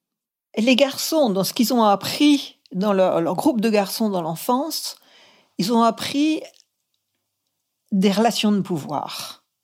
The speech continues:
Et elles se situaient par rapport à un chef, et c'est le pouvoir qui est désirable. Et le pouvoir, c'est comme l'argent, voilà. C'est,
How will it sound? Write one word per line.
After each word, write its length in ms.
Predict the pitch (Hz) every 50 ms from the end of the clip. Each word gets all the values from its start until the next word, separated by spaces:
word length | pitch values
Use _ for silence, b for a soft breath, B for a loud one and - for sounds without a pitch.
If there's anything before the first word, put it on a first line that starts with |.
| _ _ _ _ _ _ _ _ _ b b b b b b b b
Et 40 | 196
elles 100 | 220 196
se 140 | - - 226
situaient 400 | - - 226 185 - 262 254 262
par 140 | - 247 208
rapport 340 | 202 208 202 208 202 185 202
à 60 | 190
un 120 | 185 196
chef, 720 | 180 - - - 208 190 196 220 - - - - - - _ b b b b b b b b b b b b -
et 80 | 240
c'est 140 | 190 - 247
le 100 | 233 190
pouvoir 460 | 202 - 240 208 233 220 220 220 -
qui 140 | - - 220
est 40 | 208
désirable. 640 | 180 196 185 - - 160 - - - - - - - - - _ _ _ _ _ _ _ _ _ _ _ _ - - -
Et 460 | - 185 202 202 - - 247 - _ _ _ _ _ _ _ _ _ -
le 140 | 202 190 180
pouvoir, 380 | - 180 165 202 202 208 -
c'est 100 | - 208
comme 160 | - 196 185 170
l'argent, 460 | 180 170 160 156 - 160 143 131 -
voilà. 340 | 156 156 - - - - _ _ -
C'est, 420 | - - - - 170 - - -